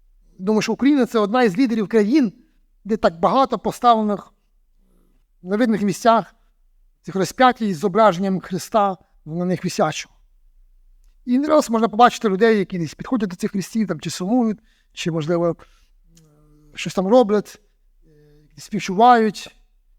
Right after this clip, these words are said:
І ось це ніби така набожність, релігійність була дуже, дуже,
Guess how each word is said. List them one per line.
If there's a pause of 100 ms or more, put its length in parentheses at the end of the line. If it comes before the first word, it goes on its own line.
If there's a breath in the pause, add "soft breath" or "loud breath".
(600)
І
ось
це
ніби
така
набожність,
релігійність
була
дуже,
дуже,